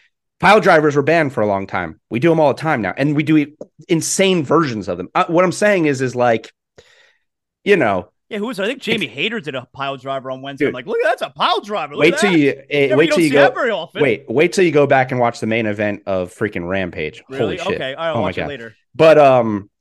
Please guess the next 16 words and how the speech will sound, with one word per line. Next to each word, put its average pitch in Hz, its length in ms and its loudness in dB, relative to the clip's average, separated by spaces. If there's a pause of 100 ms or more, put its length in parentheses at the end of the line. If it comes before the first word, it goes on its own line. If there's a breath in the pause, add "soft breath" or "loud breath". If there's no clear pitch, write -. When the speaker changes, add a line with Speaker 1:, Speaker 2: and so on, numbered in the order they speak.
(140)
Speaker 1:
but 190 180 4
I 190 60 4
guess 196 260 2
my, 156 320 2
my 151 200 2
other 190 180 4
thing 143 240 -2
is, 127 160 -4
is 110 140 -8
this. - 320 -10 (760)
Timing 156 840 -2 (200)
maybe 135 340 0
plays 131 300 -2
into 123 280 -4
it, - 240 -6
but 147 440 2